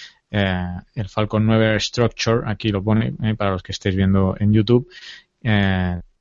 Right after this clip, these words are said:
es un pedazo de cohete de, aquí lo tengo, de cincuenta y cuatro metros de altura, un diámetro de tres punto seis metros y ochocientas ochenta y cinco toneladas.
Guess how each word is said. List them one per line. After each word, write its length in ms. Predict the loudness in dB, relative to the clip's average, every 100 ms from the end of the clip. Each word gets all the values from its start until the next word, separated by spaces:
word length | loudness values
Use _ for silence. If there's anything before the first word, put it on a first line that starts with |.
| _ -4
es 320 | -2 0 -4 -8 _ _
un 280 | -2 0 2
pedazo 400 | 0 0 2 2
de 120 | 2
cohete 560 | 2 2 2 0 -2 2
de, 520 | 0 4 4 4 -2 -14 _ -12
aquí 260 | -10 -2 0
lo 160 | 2
tengo, 380 | 2 4 4 2 2
de 200 | 2 2
cincuenta 520 | 2 2 4 2 0
y 100 | 0
cuatro 280 | 2 4 6
metros 420 | 4 4 -2 -2
de 100 | -2
altura, 500 | 0 2 4 4 0 _ _ -20 -20 -2
un 160 | 2
diámetro 340 | 4 2 2 0
de 80 | 0
tres 200 | 0 2
punto 260 | 0 2
seis 260 | 2 2 4
metros 480 | 2 2 0 -2 0
y 180 | 2 4
ochocientas 680 | 2 0 0 4 4 6 4
ochenta 340 | 4 2 2
y 60 | 2
cinco 400 | 4 2 2 0
toneladas. 960 | 2 2 2 0 -2 -4 -10 -12 -14